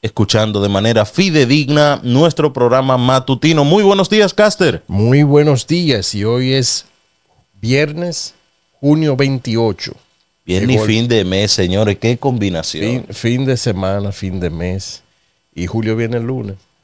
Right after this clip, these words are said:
Speaker 2: me dijo él.
Speaker 1: Nos cae el lunes, dijo Julio, y nos cae fuerte, señores. Viene un Julio que es movido. ¿Por qué viene movido? Porque hoy está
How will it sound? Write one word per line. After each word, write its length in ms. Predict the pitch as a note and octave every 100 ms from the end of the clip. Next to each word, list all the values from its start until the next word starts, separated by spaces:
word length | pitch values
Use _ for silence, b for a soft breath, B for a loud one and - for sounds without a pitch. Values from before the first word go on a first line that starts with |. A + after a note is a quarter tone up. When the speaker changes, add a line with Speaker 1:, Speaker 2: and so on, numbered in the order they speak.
| _ F2+
Speaker 2:
me 60 |
dijo 280 | G2 G2+ G2
él. 140 | F#2+ E2+ _ -
Speaker 1:
Nos 120 | F2
cae 280 | - G#2 A2+
el 100 | A2
lunes, 360 | A#2+ A#2+ G#2+
dijo 240 | A2 A#2 A2
Julio, 420 | B2 C3 A#2+ A2
y 60 | G#2+
nos 140 | G#2
cae 260 | A2 A2 C3
fuerte, 560 | C3 C3 E3 C#3+ B2
señores. 440 | - G#2+ B2 E3+ A2
Viene 240 | G#2+ A#2
un 100 | B2+
Julio 440 | D3+ E3+ G#3 A3+ - b b _
que 120 | A2
es 80 | C3+
movido. 760 | F3+ G3 G2 D3 A3 C#3 F#2
¿Por 300 | F2 A2+ A2
qué 180 | - A3+
viene 300 | A#3 A3 G#3+
movido? 560 | G3 F#3 G#3 G3+ C#3 B B B
Porque 380 | - A#2+ A#2 C3+ -
hoy 240 | G#3 A#3
está 460 | E3+ - F3+ E3+